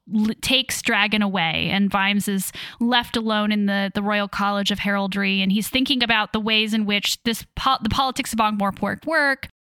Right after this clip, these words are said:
and how, like, Dragon will be let go, but Vetinari will assassinate him later, and all of this sort of thing, and, like, how you can't really punish a vampire because they'll just always come back, and that kind of thing. And he says,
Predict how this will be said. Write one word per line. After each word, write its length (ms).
and 160
how, 360
like, 240
Dragon 360
will 120
be 120
let 300
go, 480
but 160
Vetinari 560
will 140
assassinate 640
him 180
later, 560
and 120
all 200
of 80
this 160
sort 180
of 80
thing, 260
and, 140
like, 200
how 100
you 120
can't 240
really 200
punish 440
a 60
vampire 800
because 380
they'll 120
just 240
always 300
come 240
back, 560
and 180
that 140
kind 240
of 40
thing. 240
And 80
he 140
says, 480